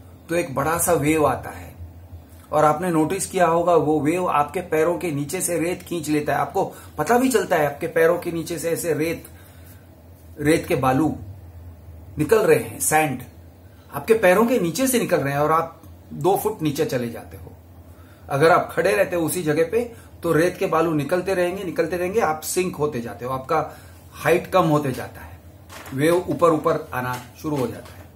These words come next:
आप जगह पे खड़े हो। इस तरह का सिचुएशन है, हमारे पैरों के नीचे से रेत के बालू खींचे जा रहे हैं।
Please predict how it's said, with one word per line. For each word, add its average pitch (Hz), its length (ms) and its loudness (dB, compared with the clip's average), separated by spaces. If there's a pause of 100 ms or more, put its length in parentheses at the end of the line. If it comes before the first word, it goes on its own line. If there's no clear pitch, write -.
(920)
आप 151 180 2
जगह 175 260 2
पे 160 100 -4
खड़े - 240 -14
हो। 80 100 -16 (2000)
इस 220 240 -2
तरह 226 260 6
का 226 140 0
सिचुएशन 180 640 -2
है, 147 280 2
हमारे 156 340 -2
पैरों 165 360 2
के 160 160 -4
नीचे 139 280 -4
से 160 200 -4
रेत 139 340 -4
के 156 80 -2
बालू 131 320 -2
खींचे 123 380 -6
जा 95 160 -12
रहे 87 100 -16
हैं। - 280 -18